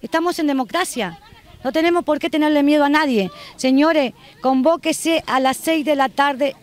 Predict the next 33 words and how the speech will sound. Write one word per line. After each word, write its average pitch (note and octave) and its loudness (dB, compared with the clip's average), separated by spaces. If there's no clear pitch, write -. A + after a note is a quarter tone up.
en B3+ -2
la B3+ 0
ruta. B3 -2
En C4 -4
la C4+ 2
ruta D#4 0
lo C#4+ 2
vamos C4+ 0
a C4 -6
estar C#4 -2
esperando. B3 -2
Ahí D4 0
vamos C#4+ 0
a C4+ -6
hacer C4+ -4
el B3+ -4
corte. G3+ -2
Yo C#4+ 0
los B3 -4
espero B3 -2
a G#3+ -2
la A3 -4
gente A#3 -6
de A#3 -4
Campo G#3 -6
Largo. F#3 -4
Los G3+ -12
espero A#3 -4
hasta A3+ -4
tarde. F#3+ -8
Hasta A3+ -4
luego. G3+ 0
Gracias. G3 -8